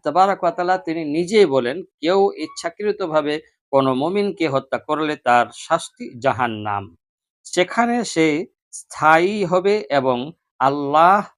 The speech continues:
তার প্রতি রুষ্ট হবেন, তাকে লানত করবেন এবং তার জন্য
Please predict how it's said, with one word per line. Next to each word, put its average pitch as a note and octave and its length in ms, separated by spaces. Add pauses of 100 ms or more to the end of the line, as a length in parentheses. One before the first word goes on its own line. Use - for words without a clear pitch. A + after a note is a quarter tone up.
(100)
তার D3 380
প্রতি E3+ 460 (580)
রুষ্ট - 480
হবেন, F3+ 460 (300)
তাকে D3 520
লানত A#2+ 440 (100)
করবেন F3+ 360 (220)
এবং C3+ 260 (180)
তার B2 240 (220)
জন্য B2+ 440